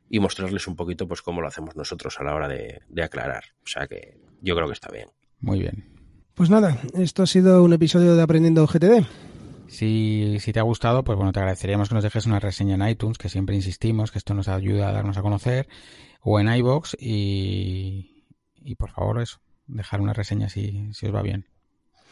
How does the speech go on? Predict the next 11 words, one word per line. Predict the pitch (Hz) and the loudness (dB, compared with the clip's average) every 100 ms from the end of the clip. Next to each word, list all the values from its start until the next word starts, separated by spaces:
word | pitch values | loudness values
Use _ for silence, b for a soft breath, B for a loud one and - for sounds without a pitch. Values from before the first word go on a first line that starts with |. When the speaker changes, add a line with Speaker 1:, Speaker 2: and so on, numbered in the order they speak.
| b b b b b | b b b b b
Speaker 1:
Puedes | - 113 104 | 4 6 4
contactarnos | 101 95 - 104 95 - | 0 -2 -2 -2 -2 -4
en | 90 90 | -4 -4
aprendiendo | 90 92 92 92 | -4 -4 -4 -4
G | 95 | -4
T | 85 | -2
D | 87 92 | -2 -2
arroba | 87 87 | -2 -2
gmail | 90 87 90 90 | -2 -4 -4 -6
punto | 85 87 85 | -6 -6 2
com. | 135 180 | 2 2